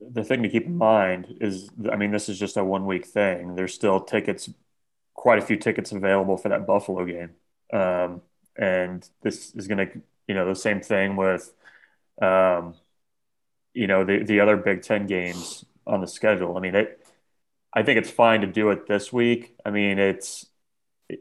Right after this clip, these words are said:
it is, it's a nice story. I, I agree that, you know, you don't, I, I think you don't continue to prop it up. I mean, if it's gonna die, it's gonna die.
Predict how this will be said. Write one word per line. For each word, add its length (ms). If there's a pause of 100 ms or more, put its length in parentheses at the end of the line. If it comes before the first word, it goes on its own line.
it 360
is, 340
it's 200
a 40
nice 280
story. 560
I, 200
I 220
agree 420
that, 300 (100)
you 140
know, 100
you 180
don't, 220
I, 140 (100)
I 80
think 320 (100)
you 140
don't 240
continue 320
to 80
prop 340
it 80
up. 340
I 40
mean, 200
if 140
it's 160
gonna 160
die, 280
it's 140
gonna 160
die. 440